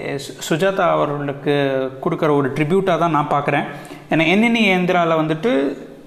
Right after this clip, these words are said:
ஜீனோக்கு ஒரு பிக்கெஸ்ட் கம்பேனியன் வந்துட்டு நிலா தான். So, அது மாதிரி வந்துட்டு இதுலேயுமே வந்துட்டு சிட்டி அப்படின்ற ஜீனோக்கு ஒரு பிக்கெஸ்ட் கம்பேனியன் நிலாவா இருந்து, அந்த ரெண்டு கேரக்டரோட ஸ்டோரியா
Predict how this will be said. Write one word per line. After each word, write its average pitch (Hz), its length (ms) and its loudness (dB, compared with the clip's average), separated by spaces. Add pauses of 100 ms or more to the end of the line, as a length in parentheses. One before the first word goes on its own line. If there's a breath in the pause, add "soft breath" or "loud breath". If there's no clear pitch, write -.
(260)
ஜீனோக்கு 170 760 2
ஒரு 147 220 0
பிக்கெஸ்ட் 175 300 -2
கம்பேனியன் 170 500 0
வந்துட்டு 151 320 2
நிலா 151 320 2
தான். 147 180 0 (640 loud breath)
So, 165 160 -2
அது 190 240 2
மாதிரி 262 360 4
வந்துட்டு 269 540 0 (240)
இதுலேயுமே 262 440 2 (100)
வந்துட்டு 254 320 0
சிட்டி 240 340 0
அப்படின்ற 170 800 2
ஜீனோக்கு 202 280 2
ஒரு 160 160 2
பிக்கெஸ்ட் 170 340 -2
கம்பேனியன் 175 480 0
நிலாவா 165 360 2
இருந்து, 180 500 0 (760 loud breath)
அந்த 220 280 2
ரெண்டு 262 220 4
கேரக்டரோட 269 600 0 (480)
ஸ்டோரியா 233 320 2